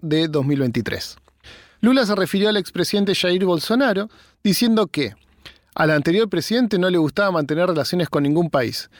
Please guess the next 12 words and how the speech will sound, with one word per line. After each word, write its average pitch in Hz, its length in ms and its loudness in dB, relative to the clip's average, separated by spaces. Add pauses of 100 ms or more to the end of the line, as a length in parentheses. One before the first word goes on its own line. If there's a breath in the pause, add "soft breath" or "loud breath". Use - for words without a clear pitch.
(160 soft breath)
Su 196 180 2
mundo 208 280 4
terminaba 175 500 0
y 208 60 -4
comenzaba 151 480 0
con 147 100 -2
noticias 139 420 -2
falsas, 131 600 -2
mañana, 165 420 2
tarde 175 320 0
y 160 60 2
noche. 131 400 -6